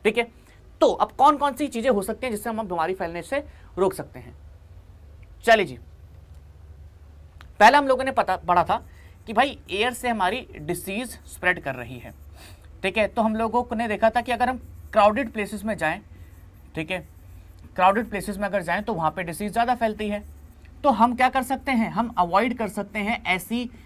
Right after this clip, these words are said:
भीड़ भाड़ वाली जगह पे जाने से। अगर हम क्राउडेड प्लेसेस में जाने से अवॉइड करेंगे तो हमें हो सकता है कि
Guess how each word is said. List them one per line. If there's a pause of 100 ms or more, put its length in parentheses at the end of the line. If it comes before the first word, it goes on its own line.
(300)
भीड़
भाड़
वाली
जगह
पे
जाने
से। (680)
अगर
हम (340)
क्राउडेड
प्लेसेस
में
जाने
से
अवॉइड
करेंगे
तो
हमें
हो
सकता
है
कि